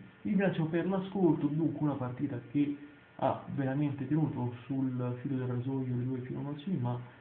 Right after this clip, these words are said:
che comunque ha portato la Roma a vincere per quattro a due contro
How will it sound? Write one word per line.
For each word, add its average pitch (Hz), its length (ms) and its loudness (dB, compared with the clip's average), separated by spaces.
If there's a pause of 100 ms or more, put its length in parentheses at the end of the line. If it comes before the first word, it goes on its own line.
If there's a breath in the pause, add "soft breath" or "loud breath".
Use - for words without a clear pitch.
(100)
che 151 180 0
comunque 131 520 0
ha 120 40 -2
portato 131 600 -4
la 127 80 -4
Roma 123 180 -2
a 123 80 -6
vincere 131 400 -4
per 127 320 -8
quattro 147 400 -2
a 156 60 -2 (100)
due - 120 -10 (140)
contro 139 560 -2